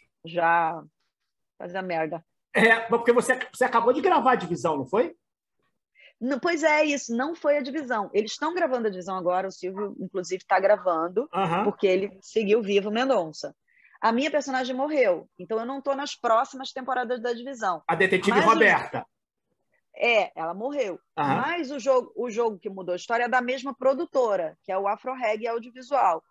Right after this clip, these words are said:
Speaker 2: Aham.
Speaker 1: E aí, dentro do jogo que mudou a história, que é a cria-, é a história da criação do Comando Vermelho, um negócio, um negócio dez anos antes, mil novecentos e oitenta e poucos. A divisão é noventa e sete. Então, como era dez anos antes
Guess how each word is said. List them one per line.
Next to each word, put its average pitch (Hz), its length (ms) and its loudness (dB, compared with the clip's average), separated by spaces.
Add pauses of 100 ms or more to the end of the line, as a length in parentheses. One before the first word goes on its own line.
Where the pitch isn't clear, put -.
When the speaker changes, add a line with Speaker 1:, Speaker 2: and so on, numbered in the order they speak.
Speaker 2:
Aham. 180 340 2
Speaker 1:
E - 80 2
aí, 247 220 4
dentro 339 420 2
do 277 140 -2
jogo 240 220 2
que 247 80 -2
mudou 202 240 -4
a 190 40 -2
história, 240 440 -2
que - 120 -12
é 240 120 -2
a 254 60 -4
cria-, 247 220 -8
é 175 120 -4
a 190 40 -4
história 247 320 -2
da 240 120 -4
criação 247 520 -4
do 269 80 -4
Comando 233 320 -6
Vermelho, 226 520 2
um - 20 -10
negócio, 214 340 -4
um 202 160 -20
negócio 226 320 0
dez 262 300 2
anos 285 240 -4
antes, 240 560 -2
mil 185 100 -14
novecentos 220 280 -6
e - 20 6
oitenta 233 280 -4
e - 120 -6
poucos. 208 560 4 (240)
A 170 100 -2
divisão 180 300 0
é 220 60 0
noventa 214 440 -2
e 214 80 -4
sete. 196 800 -4 (580)
Então, 269 400 0
como 320 220 -2
era 320 140 4
dez 262 260 0
anos 220 320 -8
antes 254 800 -8